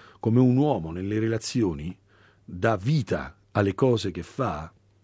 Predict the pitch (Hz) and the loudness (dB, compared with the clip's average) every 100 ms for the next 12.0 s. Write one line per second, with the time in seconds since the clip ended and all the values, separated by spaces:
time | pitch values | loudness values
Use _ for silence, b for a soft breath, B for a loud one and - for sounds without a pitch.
0 | _ _ - 101 - 104 143 120 113 107 | _ _ -10 -4 -2 -2 2 4 4 2
1 | - 127 123 - - 127 - 120 139 143 | 0 0 0 -2 -6 -12 -4 2 4 4
2 | 135 131 175 135 92 92 - - 78 71 | 0 -2 -2 0 -2 -4 -6 -8 -10 -12
3 | 73 - _ _ - 87 80 78 85 78 | -16 -20 _ _ -14 -10 -8 -8 -8 -10
4 | 73 73 - - - b b b b _ | -12 -16 -16 -16 -18 b b b b _
5 | - - 110 123 98 76 73 - 69 B | -10 -4 0 0 -2 -6 -12 -14 -16 B
6 | B B B - 135 143 139 139 120 131 | B B B 4 4 6 6 4 4 2
7 | 131 117 139 117 90 85 80 78 - - | 2 4 4 4 2 -4 -6 -10 -14 -16
8 | B B B - 101 87 87 - 147 160 | B B B -8 -6 -4 -6 -4 -2 -2
9 | 151 120 104 107 135 135 151 - 113 101 | -2 -2 -4 -6 -6 -6 -10 -8 -8 0
10 | 123 180 180 - 170 190 _ _ _ - | 2 2 2 -4 -8 -8 _ _ _ -8
11 | - 110 117 113 - _ _ - 95 87 | -4 -2 -2 -4 -10 _ _ -12 -10 -10